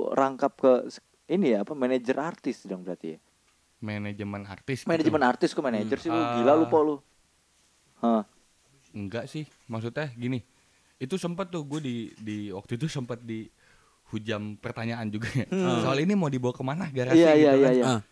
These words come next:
Speaker 1: Hah.
Speaker 2: Ada yang bilang, "Lu tuh bisa jadi label, bisa
Speaker 1: Iya.
Speaker 2: jadi manajemen artis."
Speaker 1: Manajemen artis kan udah banyak menaungi
Speaker 2: Mm-mm.
Speaker 1: band-band gitu ya kan maksudnya.
Speaker 2: Bisa jadi media segala macam
Speaker 1: Hmm.
Speaker 2: gitu.
Speaker 3: Hmm.
Speaker 2: Cuman teh gue nggak, ya emang bisa sih, cuman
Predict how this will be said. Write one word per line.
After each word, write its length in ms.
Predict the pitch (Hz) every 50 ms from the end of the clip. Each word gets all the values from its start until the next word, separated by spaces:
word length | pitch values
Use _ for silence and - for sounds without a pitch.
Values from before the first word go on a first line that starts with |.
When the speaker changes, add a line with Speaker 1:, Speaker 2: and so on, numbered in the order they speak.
| _ _
Speaker 1:
Hah. 200 | - 120 117 113 107 _ _ -
Speaker 2:
Ada 180 | 101 101 104
yang 140 | 120 131 139
bilang, 480 | 131 127 120 127 143 143 139 131 123 139 190 _ _ _ _ _ _
"Lu 120 | - 107 123
tuh 140 | 135 156 147
bisa 180 | 127 113 117
jadi 220 | 117 113 107 107 101
label, 480 | 98 95 92 98 113 131 135 123 107 104
bisa 240 | 101 101 95 -
Speaker 1:
Iya. 540 | 101 98 - 147 151 156 156 160 156 151 143
Speaker 2:
jadi 80 | 127 -
manajemen 520 | 101 98 98 95 95 92 95 95 95 95 92
artis." 260 | 92 92 - - -
Speaker 1:
Manajemen 320 | - 143 147 143 147 156
artis 320 | 175 185 - - 170 160 139
kan 160 | - 180 190 190 180
udah 220 | 156 143 139 139
banyak 220 | 131 131 135 139 -
menaungi 540 | - 123 131 139 135 135 143 143 143 147 147
Speaker 2:
Mm-mm. 260 | 143 139 135 131 123 113 104
Speaker 1:
band-band 420 | 143 139 143 143 143 151 165 165 143
gitu 160 | 127 113 127
ya 100 | 123 123 123
kan 120 | 127 139
maksudnya. 240 | 139 131 123 120 131
Speaker 2:
Bisa 140 | 131 131 104
jadi 340 | 101 101 101 98 101 101 98 98 95 98
media 560 | 98 98 98 95 92 92 92 101 120 120 -
segala 300 | - - - - - - 139
macam 280 | 143 147 147 147 143
Speaker 1:
Hmm. 100 | 143 139
Speaker 2:
gitu. 160 | 139 139 135 127 120 - -
Speaker 3:
Hmm. 180 | 117 110 98 98 - _ _ _ _ _ _ _ _ _ _ _ _ _ _ _ _ _
Speaker 2:
Cuman 180 | - 98 98 110
teh 120 | 123 143 139
gue 160 | 127 123 139
nggak, 260 | 143 127 101 90 - - _ _ _ _ _ _ _ _ _ _ _ _ _ _ _
ya 120 | - 107 104
emang 240 | 107 110 110 110 110
bisa 240 | 135 165 - 214 196
sih, 280 | 180 - 165 151 165 165
cuman 380 | - - 139 135 160 185 190